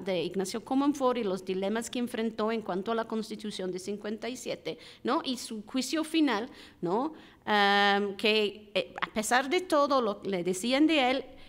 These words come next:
él pensaba que era un gran ciudadano, que es en la conclusión de este capítulo, ¿no? Pero eso,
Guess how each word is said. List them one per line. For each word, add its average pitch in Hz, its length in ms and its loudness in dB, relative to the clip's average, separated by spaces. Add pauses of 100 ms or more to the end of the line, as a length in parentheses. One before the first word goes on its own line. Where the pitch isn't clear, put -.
(100)
él 233 300 4
pensaba 214 640 0
que 196 140 0
era 214 100 0
un 190 60 0
gran 180 300 0
ciudadano, 160 600 -6
que - 160 -14 (440)
es - 260 -12
en 175 160 -6
la 175 100 -4
conclusión 185 560 -6
de 170 60 -4
este 180 180 -10
capítulo, - 680 -12
¿no? 285 300 -6 (1600)
Pero 320 240 6
eso, 392 300 2